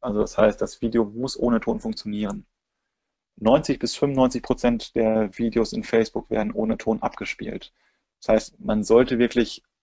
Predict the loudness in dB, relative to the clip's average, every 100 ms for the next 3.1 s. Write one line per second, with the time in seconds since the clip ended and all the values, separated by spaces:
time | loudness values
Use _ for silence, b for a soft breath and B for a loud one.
0 | _ _ _ -6 0 2 2 2 2 0
1 | -4 0 0 -2 -4 -2 -2 -2 -4 -4
2 | -4 -4 -4 -6 -4 -4 0 0 0 -2